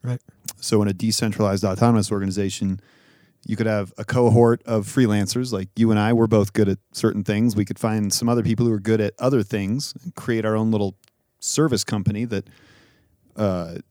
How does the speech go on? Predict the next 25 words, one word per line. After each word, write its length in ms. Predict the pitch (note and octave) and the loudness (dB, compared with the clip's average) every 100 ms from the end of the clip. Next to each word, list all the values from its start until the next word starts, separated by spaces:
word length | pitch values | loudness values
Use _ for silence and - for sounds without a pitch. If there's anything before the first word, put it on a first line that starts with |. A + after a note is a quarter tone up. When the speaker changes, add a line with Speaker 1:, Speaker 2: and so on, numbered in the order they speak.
| - | -8
Speaker 2:
every, 180 | A2+ - B2 | -4 -6 -6
uh, 100 | A#2+ | -8
all 160 | - B2+ | -4 -2
our 60 | A2+ | 0
money 220 | G#2+ A#2 | 0 0
would 120 | G#2+ | 0
be 120 | F#2+ G2+ | -2 -4
probably 380 | B2+ A2 G#2 | -2 0 0
in 100 | F#2+ | -2
crypto. 580 | F#2 A#2+ G#2 G2+ F#2+ A2+ - _ _ _ - - | -4 -4 -4 -4 -6 -8 -14 _ _ _ -10 -6
Like, 180 | G2+ - | -6 0
all 180 | A2+ | 4
of 80 | B2 | 4
our 80 | A2 | 2
transaction 680 | G#2+ B2 G#2+ G#2+ A2 - G#2+ | 0 -4 0 0 0 0 -2
would, 200 | F#2+ F2 _ _ _ _ _ A2+ A2 | -2 -8 _ _ _ _ _ -20 -16
transactions 640 | - C3 A#2 C3 B2+ B2 G#2+ | -6 -2 2 2 2 -2 -2
would 120 | G#2+ | -4
be 140 | A2+ G#2 | -4 -4
transparent 600 | - A#2 G2 - A#2 A#2+ | -2 -4 -2 -2 -2 -4
and 80 | G#2+ | -4
on 80 | G#2 | -2
the 80 | |
blockchain. 560 | G2+ G#2 G2 - G2+ G#2 | -2 -4 -6 -10 -8 -4
We'd, 120 | G#2+ | -2